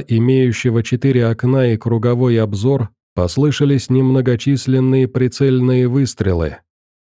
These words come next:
Раскатывающиеся во все стороны шары получали по смертельной пилюле.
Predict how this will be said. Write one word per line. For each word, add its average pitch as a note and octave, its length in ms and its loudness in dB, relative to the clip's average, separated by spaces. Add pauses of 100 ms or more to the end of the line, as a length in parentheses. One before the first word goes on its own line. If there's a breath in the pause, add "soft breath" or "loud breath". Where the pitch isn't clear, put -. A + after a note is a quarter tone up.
Раскатывающиеся B2+ 1400 0
во A#2 160 0
все C3+ 220 -2
стороны B2+ 500 0
шары C3 380 0
получали C3 560 0
по C3 160 -2
смертельной B2+ 800 0
пилюле. A#2+ 800 0